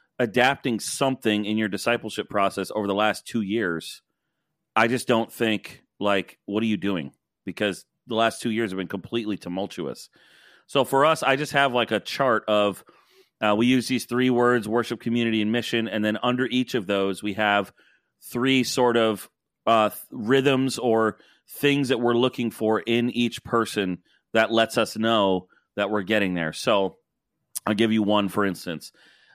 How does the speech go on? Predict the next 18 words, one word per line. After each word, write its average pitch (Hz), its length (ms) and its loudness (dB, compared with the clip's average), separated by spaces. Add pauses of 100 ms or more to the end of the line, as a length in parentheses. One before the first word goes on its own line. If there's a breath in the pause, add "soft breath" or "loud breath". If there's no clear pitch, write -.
(100)
Uh, 98 360 4
under 123 240 2
mission, 104 760 0 (340)
we 113 180 2
would 113 180 0
have, 104 440 2
we 110 100 -2
wanna 117 200 0
see 131 240 -2
each 117 280 -4
person 117 280 -4
have 107 160 0
a 104 40 -2
growing 110 380 0
interest 107 400 -6
and 101 100 -6
a 95 60 -6
desire 98 600 -2